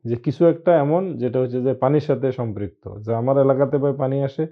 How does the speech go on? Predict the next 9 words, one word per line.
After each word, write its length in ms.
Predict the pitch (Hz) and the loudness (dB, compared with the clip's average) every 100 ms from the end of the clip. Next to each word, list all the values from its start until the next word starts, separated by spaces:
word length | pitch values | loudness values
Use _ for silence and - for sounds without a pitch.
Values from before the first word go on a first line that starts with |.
| _ _ _ _ - | _ _ _ _ 0
so 160 | 127 | 2
আমি 320 | 95 117 127 123 | 2 0 -2 -2
এখন 320 | 95 143 120 | -4 -6 -2
এই 120 | 131 | -2
পানিটার 400 | 123 127 123 123 | -2 -2 0 0
আমি 220 | 117 113 | 0 -4
কি 160 | 104 98 | -6 -8
করব? 320 | 95 90 95 - _ - _ | -8 -10 -14 -18 _ -20 _
For 80 | - | 0